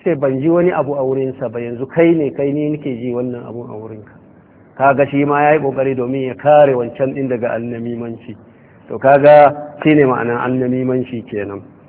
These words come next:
Domin mutum ya tafi tsakanin mutane, ya faɗi wannan domin ya ɓata tsakaninsu. Qala al-ulama, annamimatu, annamimanci shi ne naqalu kalamin nasi,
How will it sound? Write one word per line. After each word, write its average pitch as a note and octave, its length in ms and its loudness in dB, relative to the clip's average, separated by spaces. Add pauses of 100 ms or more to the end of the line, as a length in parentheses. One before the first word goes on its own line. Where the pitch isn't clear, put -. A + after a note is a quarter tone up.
(120)
Domin C#3 280 0
mutum C#3 300 -2
ya B2+ 80 2
tafi B2+ 280 -6
tsakanin C#3 460 2
mutane, C#3+ 640 2 (560)
ya A2 120 -8
faɗi C#3 260 -2
wannan D3 360 4
domin C3 300 0
ya C3 120 2
ɓata C#3 440 4
tsakaninsu. A2+ 560 -6
Qala D#3+ 240 8
al-ulama, C3+ 640 0
annamimatu, C#3 1000 2
annamimanci D3+ 720 2
shi D3+ 160 0
ne D3 140 2
naqalu D3+ 480 2
kalamin C#3 560 4
nasi, B2 420 -4